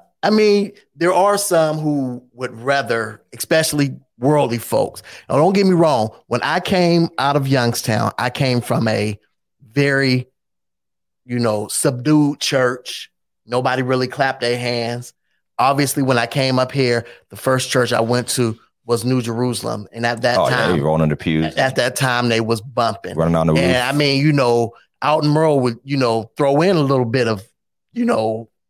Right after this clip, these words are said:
Speaker 1: a little bit of, you know,
Speaker 2: Oh, you used to throw some
Speaker 1: uh-huh.
Speaker 2: P-Funk. Oh, yeah.
Speaker 1: Uh-huh, uh-huh, uh-huh.
Speaker 2: That
Speaker 1: You
Speaker 2: was
Speaker 1: know what I
Speaker 2: mostly,
Speaker 1: mean?
Speaker 2: that was mostly Vail. Vail,
Speaker 1: <laughs> Well,
Speaker 2: Vail,
Speaker 1: yeah,
Speaker 2: Vail was the
Speaker 1: Vail,
Speaker 2: architect of that.
Speaker 1: <laughs> Vail was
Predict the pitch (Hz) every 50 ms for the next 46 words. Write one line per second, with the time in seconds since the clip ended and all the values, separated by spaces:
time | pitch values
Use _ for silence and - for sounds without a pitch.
0 | _ 143 156 160 160 151 175 160 156 143 139 139 120 90 67 82 104 131 - -
1 | 127 139 156 - 131 123 123 117 110 - 120 117 120 127 - - _ - 131 135
2 | 135 - 160 180 170 - - 139 - - - - _ - 127 139 135 139 139 143
3 | 131 - - - - 123 127 - - 120 - - - - 104 214 220 226 233 240
4 | 240 - 117 113 101 107 104 - 90 82 76 92 92 87 80 92 101 - 110 113
5 | 104 - - - - 240 202 170 - - - - - 226 277 - - 226 202 -
6 | - 185 196 190 185 170 - - 143 143 143 135 117 202 - 156 143 226 254 226
7 | - - 233 330 - - 247 233 - - - - 156 226 269 277 254 233 208